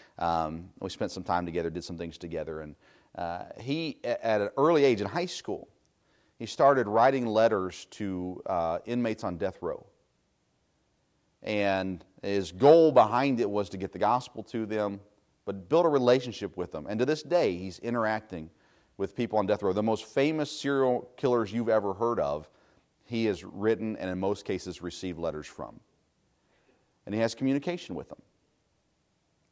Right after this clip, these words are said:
And his thing was, is there's not a whole lot of people that show any compassion to these people.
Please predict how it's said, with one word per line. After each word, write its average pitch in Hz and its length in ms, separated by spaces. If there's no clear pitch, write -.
And 147 100
his 185 220
thing 139 260
was, 123 280
is 117 120
there's 123 180
not 160 180
a 185 40
whole 151 160
lot 127 180
of 107 100
people 92 520
that 107 120
show 120 220
any 139 140
compassion 123 600
to 87 60
these 82 180
people. - 380